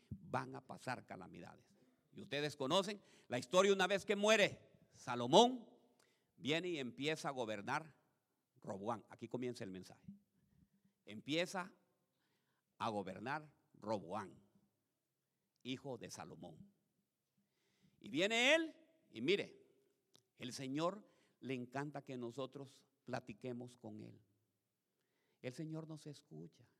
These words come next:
El Señor oye todas nuestras necesidades. Pero vino Roboam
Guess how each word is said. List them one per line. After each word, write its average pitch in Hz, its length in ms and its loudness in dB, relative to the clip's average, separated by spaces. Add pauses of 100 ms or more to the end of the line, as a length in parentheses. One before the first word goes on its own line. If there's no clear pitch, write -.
(680)
El 156 160 0
Señor 151 540 -2
oye 180 400 -6
todas 190 480 -4
nuestras 139 340 -6
necesidades. 113 640 -12 (920)
Pero 190 220 4
vino 320 400 6 (100)
Roboam 196 580 4